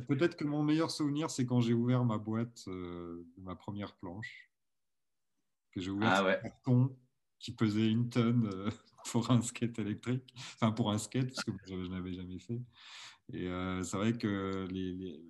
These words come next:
Speaker 1: la première fois, euh, ça peut être, ça peut être une très bonne réponse. Donc, euh, ouais, je suis d'accord.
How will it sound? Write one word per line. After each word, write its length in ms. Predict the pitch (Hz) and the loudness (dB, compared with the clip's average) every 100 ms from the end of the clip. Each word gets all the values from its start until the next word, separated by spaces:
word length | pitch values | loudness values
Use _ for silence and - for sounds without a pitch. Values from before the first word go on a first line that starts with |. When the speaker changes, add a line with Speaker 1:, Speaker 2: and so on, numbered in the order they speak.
| 78 | -16
Speaker 1:
la 80 | 101 | -12
première 280 | - 131 123 | 0 2 2
fois, 440 | - 139 156 127 98 | 0 -4 -2 -2 -2
euh, 220 | 92 92 90 87 - - | -4 -8 -12 -18 -20 -18
ça 120 | - | -12
peut 120 | 104 | -6
être, 340 | 113 117 98 104 | -4 -4 -6 -6
ça 140 | - - | -10 -10
peut 100 | 107 | -8
être 100 | - | -8
une 80 | 98 | -8
très 140 | - | -8
bonne 140 | 107 | -6
réponse. 420 | 101 85 - 92 95 | -8 -10 -12 -14 -12
Donc, 260 | 87 82 | -14 -12
euh, 280 | 90 82 82 - - - - - | -10 -10 -10 -14 -20 -20 -20 -10
ouais, 100 | 120 | -8
je 60 | |
suis 100 | - | -2
d'accord. 380 | 120 104 80 - | -2 -2 -4 -8